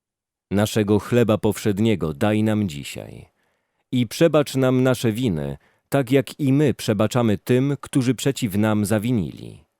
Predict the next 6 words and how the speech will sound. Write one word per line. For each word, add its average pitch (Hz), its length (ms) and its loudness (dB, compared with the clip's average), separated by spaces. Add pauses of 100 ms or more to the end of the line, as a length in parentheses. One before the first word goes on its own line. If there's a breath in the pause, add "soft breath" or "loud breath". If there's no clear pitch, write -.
(720)
I 110 100 0
nie 107 160 4
dopuść, 92 720 -2
abyśmy 117 540 0
ulegli 127 500 0
pokusie, 95 640 -4